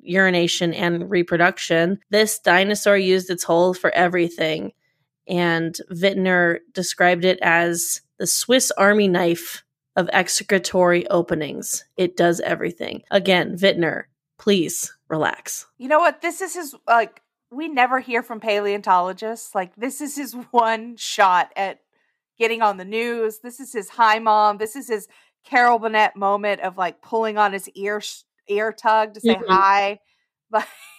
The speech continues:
Speaker 1: I found a butthole.
Speaker 2: let
Speaker 1: I found a butthole. I found a butthole.
Speaker 2: let Wittner have this.
Speaker 1: You're right. I'm being, I'm being so sassy.
Speaker 2: Speaking of pretty sassy.
Speaker 1: According to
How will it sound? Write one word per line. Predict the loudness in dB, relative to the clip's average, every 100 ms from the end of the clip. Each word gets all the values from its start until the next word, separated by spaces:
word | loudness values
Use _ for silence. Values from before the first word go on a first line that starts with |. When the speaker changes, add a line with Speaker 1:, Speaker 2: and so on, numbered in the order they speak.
| -20 _ -12
Speaker 1:
I | -2
found | -2
a | 0
butthole. | -2 2
Speaker 2:
let | 2
Speaker 1:
I | 2
found | 0 2
a | 0
butthole. | 2 0 2
I |
found | 2 2
a | 2 2
butthole. | 2 2 -2 -6 _ _ _ _ -20 _
Speaker 2:
let | 0 2 0 -2
Wittner | -2 -2 -4 -4
have | 0 2 4 2 -6
this. | -12 -12 -18 -20 _ _ _
Speaker 1:
You're | -4 -2
right. | 0 -2 0
I'm | 2
being, | 4 2 0
I'm | -2 0
being | 0 -2
so | -2 -4
sassy. | -4 -4 -4 -6 -8 -8 -12 _
Speaker 2:
Speaking | -20 -16 -14 -4
of | -2 -2 -4 _ _
pretty | -6 -6
sassy. | -4 2 4 2 -2 -10 -10 -16 _
Speaker 1:
According | -2 0 0
to | -4 -2 2 2 0